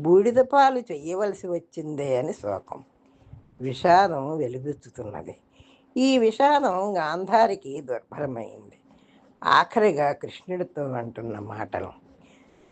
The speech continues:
"ధృతరాష్ట్ర పాండు భూపతుల కుమారులు తమలోనే నీసిన సమరమునకు దొడగిన నీ వడ్డ పడవైతే తగుచాలు.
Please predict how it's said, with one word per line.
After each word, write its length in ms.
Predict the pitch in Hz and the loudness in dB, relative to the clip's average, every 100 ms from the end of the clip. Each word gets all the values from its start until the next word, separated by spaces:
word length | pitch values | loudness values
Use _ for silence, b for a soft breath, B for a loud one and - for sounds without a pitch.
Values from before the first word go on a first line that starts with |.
| b b _ | b b _
"ధృతరాష్ట్ర 1000 | - - 196 196 254 285 294 285 - - | -8 2 2 4 2 4 2 -2 -6 -2
పాండు 500 | 254 175 151 196 226 | 0 -2 -2 0 2
భూపతుల 640 | 220 175 208 208 202 175 | 0 0 -2 -2 -4 -4
కుమారులు 800 | 156 - 131 151 175 175 123 120 135 b b _ _ 196 | -4 -6 -6 -4 -2 -2 -4 -8 -14 b b _ _ 2
తమలోనే 1040 | 190 226 262 269 285 277 214 151 165 190 - _ _ _ - | 4 6 6 4 4 2 0 -4 -8 -10 -12 _ _ _ -14
నీసిన 480 | 165 196 226 233 190 | -8 -6 -2 0 -2
సమరమునకు 880 | - 147 160 175 214 220 185 - 139 - | 0 0 2 4 4 2 0 -2 -8 -8
దొడగిన 540 | 107 131 165 196 147 120 - b b b b b - | -4 -2 0 -2 -2 -6 -10 b b b b b -6
నీ 240 | 165 190 | 0 4
వడ్డ 340 | 175 147 120 208 | 4 2 0 -2
పడవైతే 720 | - 147 143 147 147 120 165 | 0 2 2 2 2 -2 -8
తగుచాలు. 720 | - 107 139 - 101 90 - | -10 -10 -8 -8 -8 -8 -14